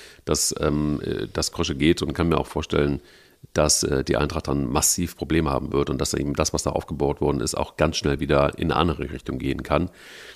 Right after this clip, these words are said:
Ähm, warten wir es ab. Was aber interessant ist, und du hast es gerade eben angesprochen, ähm, wie sieht's eigentlich unten aus?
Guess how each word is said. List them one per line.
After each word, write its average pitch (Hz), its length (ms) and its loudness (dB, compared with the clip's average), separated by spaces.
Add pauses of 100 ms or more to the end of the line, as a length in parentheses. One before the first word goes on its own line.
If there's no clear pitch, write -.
(380)
Ähm, 73 260 2 (140)
warten 78 200 4
wir 76 40 6
es 73 100 0
ab. - 220 -4 (1040)
Was 117 200 6
aber 139 140 6
interessant 95 400 4
ist, 92 260 4
und 87 240 -4
du 80 60 2
hast 82 120 -2
es - 100 -8
gerade - 180 0
eben - 100 -2
angesprochen, 87 720 0
ähm, 78 480 -2
wie 85 140 0
sieht's 80 220 0
eigentlich 78 260 0
unten - 240 -2
aus? - 320 -2